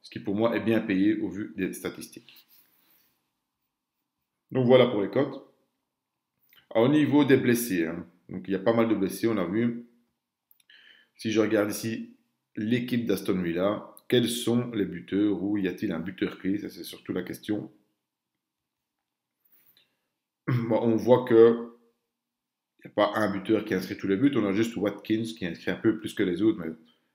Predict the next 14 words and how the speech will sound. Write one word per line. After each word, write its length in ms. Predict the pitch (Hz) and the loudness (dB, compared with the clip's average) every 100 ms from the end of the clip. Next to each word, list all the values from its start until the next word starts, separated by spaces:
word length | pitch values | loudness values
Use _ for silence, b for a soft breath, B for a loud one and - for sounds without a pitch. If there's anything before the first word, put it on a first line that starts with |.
| _ | _
cinq 300 | - 101 95 | -6 -4 2
buts, 380 | 113 120 - - - _ _ _ _ _ - | 2 2 -4 -14 -20 _ _ _ _ _ -4
il 80 | 107 | -2
n'est 80 | |
pas 100 | 107 | 2
renseigné 380 | 104 95 98 95 | 2 2 0 0
absent. 440 | 90 - 80 69 - _ _ _ _ - | -2 -4 -10 -12 -20 _ _ _ _ -16
Donc, 360 | 80 82 82 - _ _ | -10 -8 -10 -14 _ _
je 120 | - 85 | -12 -8
vois 100 | 82 | -6
pas 80 | |
de 60 | 104 | -8
problème 500 | - 98 95 92 90 | -8 -4 -4 -4 -6
particulier, 800 | - - - 82 87 113 - B | -10 -12 -18 -8 -2 -2 -2 B